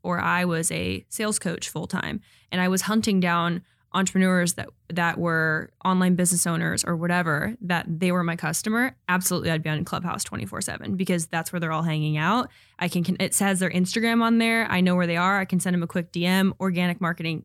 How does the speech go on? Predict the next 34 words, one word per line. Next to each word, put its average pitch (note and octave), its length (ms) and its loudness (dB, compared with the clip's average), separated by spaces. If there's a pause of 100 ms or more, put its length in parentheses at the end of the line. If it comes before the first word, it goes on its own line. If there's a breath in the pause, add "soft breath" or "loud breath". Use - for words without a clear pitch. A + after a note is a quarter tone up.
(140)
easy. - 400 -4 (300 soft breath)
But F#3 140 0
since F#3+ 180 2
that's - 200 -8
not G#3+ 220 2
my G3+ 140 2
main F3 220 2
goal, E3+ 240 0
and F3 100 0
I E3+ 40 2
do F3 100 2
have F#3 100 2
a F3+ 40 -2
lot E3+ 120 0
of E3 80 -2
Gen D#3+ 200 0
Z D#3+ 140 -2
people E3+ 300 -4
on - 100 -6
my - 120 -4
pod, E3 280 -8
you F3 80 0
know, D#3 300 -2
everything E3 460 -4
who F3 40 -4
are D#3+ 80 -4
my D#3+ 120 -8
clients, G#3 500 -2 (280)
there's F#3+ 220 -2
literally, G3+ 260 0
there's A3 180 2
not A3 160 2
no F3 280 4
reason, B3+ 440 6